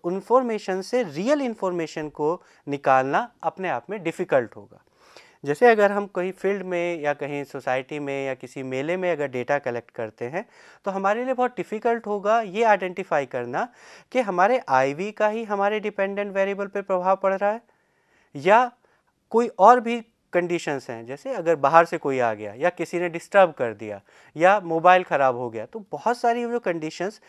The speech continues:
जो हमारे प्रयोग को डिस्टॉर्ट कर सकती हैं, वो कंट्रोल कंडीशन में नहीं होती हैं। सेकंड, क्वालिटी, क्योंकि हम यहाँ पर जो इंडिपेंडेंट वेरिएबल में मैनिपुलेशन है, ये प्लान्ड है।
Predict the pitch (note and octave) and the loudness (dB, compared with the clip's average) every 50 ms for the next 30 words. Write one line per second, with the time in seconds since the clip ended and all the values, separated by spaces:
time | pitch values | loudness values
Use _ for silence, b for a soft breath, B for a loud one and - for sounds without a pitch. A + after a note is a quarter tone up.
0 | b b b b D#3 G#3+ B3+ A3+ A3 G#3+ G#3+ A3 A3+ A#3 A#3 - D3+ D3 D3 D3 | b b b b -2 -2 -2 -2 0 0 0 0 0 -2 -6 -6 -8 -4 -2 -2
1 | D#3 D#3+ _ - G#3+ G#3 D#3 D#3 - - - F#3 F#3 G3 G3+ F#3+ - D#3+ C#3 B2 | -2 -2 _ -4 -6 -6 -6 -10 -14 -10 -4 2 2 2 2 2 0 -2 -2 -2
2 | - - B2 A2+ _ - B2+ B2 C3+ D#3+ A3 C#4 B B B B B B B B | -2 -8 -12 -12 _ -10 -8 -6 -4 -4 -6 -6 B B B B B B B B
3 | B B B C#3 D3+ A3+ - - G3 F3+ E3+ D#3+ D#3+ D3+ C#3+ - B2+ A#2+ A2 A2+ | B B B -4 0 0 0 4 2 2 2 2 0 0 0 -2 -6 -6 -6 -12
4 | A2 - B2 A#2+ B2 C3+ F3+ A#3+ B3 _ _ - C3+ C#3 C#3 D#3 D3 C3 A#2+ A2 | -12 -12 -10 -10 -6 -6 -6 -8 -8 _ _ -6 -4 -2 -2 -2 -2 -4 -6 -10
5 | G2+ _ - A2 G#2 G#2 G#2 G2 _ _ _ _ _ _ _ _ _ _ _ _ | -16 _ -20 -20 -20 -20 -20 -20 _ _ _ _ _ _ _ _ _ _ _ _
6 | _ _ _ _ - - E3+ E3 E3 - A3 A#3+ A#3+ b b b b b b - | _ _ _ _ -2 2 2 2 2 0 -4 -4 -6 b b b b b b 6
7 | E3 D#3 D#3 D#3+ E3 E3 A3 A#3 - b b b b b b - F#3+ G3+ C#4+ C#4 | 8 8 8 8 4 -2 -4 -10 -10 b b b b b b -6 -4 -4 -4 -6
8 | A#3+ C4 C4 A#3+ G#3 F#3+ E3 E3+ E3 D#3 - - C#3 D3+ G3 B3 _ b b b | -4 -4 -6 -4 -4 -4 -4 -2 -4 -4 -4 -4 -4 -4 -4 -6 _ b b b
9 | b b b D#3+ G3 B3+ - - - D#3+ F3 F3+ A3+ B3 - C#4 C#4 C#4 C#4 D4 | b b b -8 -6 -6 -6 -6 -10 -10 -8 -8 -8 -4 -4 -4 -2 -2 -2 -2
10 | C#4 B3 G#3+ F#3+ F3 D#3+ D3+ C#3 C3 C3+ C3 C3+ C#3 C3+ C3 B2 B2 A#2+ C3 D#3 | -4 -2 0 2 2 2 0 -2 -4 -6 -6 -6 -6 -8 -4 -4 -4 -4 -4 -6
11 | D#3+ - C#3 B2 B2 A#2 - - C3+ D3 E3+ F3 F#3+ G#3+ - - - F#3 E3 D#3 | -8 -8 -8 -8 -8 -8 -6 -6 -6 -4 -4 -4 -4 -4 -4 0 4 6 6 6
12 | C#3+ B2+ A2+ G#2 G#2 F#2+ | 4 0 -4 -8 -12 -18